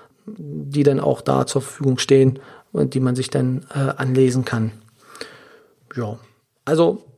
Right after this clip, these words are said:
Team Drive sehr, finde ich sehr gut, finde ich sehr zuverlässig, ähm, hat, es hat, gibt kaum Ausfälle, gibt auch andere Clouds, Google Clouds, also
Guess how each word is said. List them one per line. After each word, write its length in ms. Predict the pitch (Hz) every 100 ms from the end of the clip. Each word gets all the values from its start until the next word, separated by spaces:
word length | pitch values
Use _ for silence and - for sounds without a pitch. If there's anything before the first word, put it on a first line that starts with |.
| -
Team 200 | - 185
Drive 480 | 170 151 147 147 - - - - - - - 226 247 - _ -
sehr, 360 | 190 135 160 -
finde 260 | 180 180
ich 40 | 139
sehr 140 | 160
gut, 300 | 139 208 247
finde 480 | - - - 170 170
ich 100 | -
sehr 400 | 156 151 156 -
zuverlässig, 880 | - 214 202 190 196 202 196 - 214
ähm, 540 | 175 160 156 156 151 139
hat, 160 | 147
es 280 | 170 147 -
hat, 240 | 147 -
gibt 240 | - 139 -
kaum 240 | 151 156
Ausfälle, 640 | 165 156 - 165 156 165 - - - - -
gibt 200 | 175 -
auch 160 | 151 147
andere 280 | 160 156
Clouds, 380 | 147 151 139 135
Google 440 | 151 156 151 143 - -
Clouds, 600 | - 151 143 143 143 - _ _ _ _ 190
also 460 | - 139 143 143 170